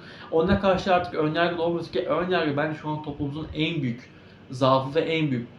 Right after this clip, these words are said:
hatası. Yani birine karşı önyargılı o kadar yanlış bir şey ki çünkü sen onun yerinde olsan sen de o aynı şeyleri yapacaksın.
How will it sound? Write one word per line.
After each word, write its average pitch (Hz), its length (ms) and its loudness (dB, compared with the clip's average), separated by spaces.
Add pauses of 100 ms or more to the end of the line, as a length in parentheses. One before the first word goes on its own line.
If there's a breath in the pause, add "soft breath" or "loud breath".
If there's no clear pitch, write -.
(140)
hatası. 135 600 -6
Yani 160 200 -4 (160)
birine 220 340 -2
karşı 170 280 0
önyargılı 185 420 0
o 170 100 -4
kadar 196 160 0
yanlış 170 200 0
bir - 60 -12
şey 190 140 -2
ki - 80 -14
çünkü 160 320 -2 (380 loud breath)
sen 202 300 4
onun 214 180 6
yerinde 196 260 8
olsan 202 180 4
sen 190 280 4
de 185 40 6
o 156 120 6
aynı 139 180 4
şeyleri 139 220 -4
yapacaksın. 127 440 -8